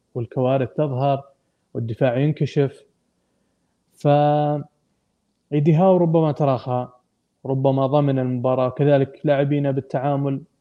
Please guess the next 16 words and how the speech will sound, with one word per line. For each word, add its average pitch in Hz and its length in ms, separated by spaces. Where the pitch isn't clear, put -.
بالذات 131 380
ألميرون 135 500
كان 139 200
في 143 140
رعونة 131 340
بالتعامل، 123 560
وكأنهم 135 440
ضامنين 127 340
المباراة، 123 380
وكأنهم 131 360
متقدمين 123 600
بفارق 120 340
ثلاثة 123 300
أو 120 140
أربعة 120 300
أهداف. 120 260